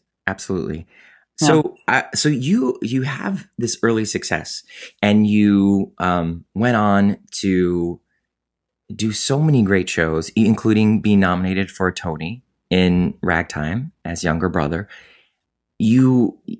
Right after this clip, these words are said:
Speaker 1: as you, you said, you've, you checked those boxes. What did it feel like to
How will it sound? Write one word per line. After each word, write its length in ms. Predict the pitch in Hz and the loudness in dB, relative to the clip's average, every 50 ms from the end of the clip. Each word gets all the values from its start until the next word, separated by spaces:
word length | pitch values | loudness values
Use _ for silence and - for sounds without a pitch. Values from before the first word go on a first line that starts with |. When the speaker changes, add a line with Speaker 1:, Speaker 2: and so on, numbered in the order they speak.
| - 98 - | -8 -6 -4
Speaker 1:
as 160 | - 98 104 123 | -4 -4 -2 0
you, 120 | 156 143 - - | -2 -2 -2 -4
you 200 | - 113 139 139 | -4 -2 -2 0
said, 300 | - - 107 101 98 104 | 0 2 2 2 2 2
you've, 260 | 98 90 92 - _ _ | 0 0 -2 -6 _ _
you 180 | 92 101 98 95 | -4 -2 -2 -4
checked 440 | - - - 123 117 - - - | -4 -4 -4 -4 -4 -6 -4 -2
those 280 | - 101 98 95 92 92 | 2 2 4 2 2 0
boxes. 460 | 90 95 95 95 92 - - 95 90 | 0 0 0 0 -2 -2 -4 -4 -2
What 160 | 95 117 131 | -2 -2 0
did 140 | - 160 123 | 0 0 -2
it 100 | - - | -2 -4
feel 240 | - - 113 107 104 | -2 0 2 4 4
like 260 | 101 95 92 87 - - | 4 2 0 -2 -6 -8
to 440 | - - 92 87 87 85 82 85 | -6 -4 -2 -2 -2 -2 -4 -6